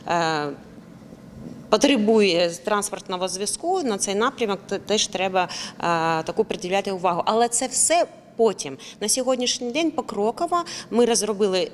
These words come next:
е, відповідно до наказу міністерства, два, е, дві комісії. Одна комісія з розподілу публічних інвестицій і інша комісія — це інвестиційна рада.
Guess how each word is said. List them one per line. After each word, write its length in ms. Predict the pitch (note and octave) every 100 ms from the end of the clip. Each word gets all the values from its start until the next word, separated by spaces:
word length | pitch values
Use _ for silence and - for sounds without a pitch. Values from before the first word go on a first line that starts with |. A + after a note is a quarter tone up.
| -
е, 460 | F#3 F#3 F3+ F3+ C#3+
відповідно 540 | G3 - A#3 A3 F#3+ F#3
до 120 | F#3+
наказу 380 | G3+ F#3+ F3+ F3+
міністерства, 680 | G3 A#3 - G4+ - C#4+ - - -
два, 580 | F#3 F3+ C4+ D#4 C4+ -
е, 200 | - G3
дві 200 | F3 F#3+
комісії. 520 | C#4 A3 E3+ D#3 - C#3 - -
Одна 220 | G#3+ A#3+
комісія 600 | A3+ F#3+ F#3+ E3+ - E3 C3
з 260 | D3 F3+ -
розподілу 1040 | - A3 - - - C#3+ C3+ - B3 G4 B4 - -
публічних 520 | D4+ E4 E4 D#4+ D4+
інвестицій 680 | D4+ D4 - D4+ D4 A#3+ F#3
і 200 | - -
інша 260 | F#4 G#4 F4+
комісія — 560 | E4 D#4+ D#4 D#4 D4 C4+ - -
це 160 | C4+
інвестиційна 840 | C#4+ A#3+ A#3 G3+ - B3 A#3+ A3+
рада. 320 | F#3+ D3 C#3+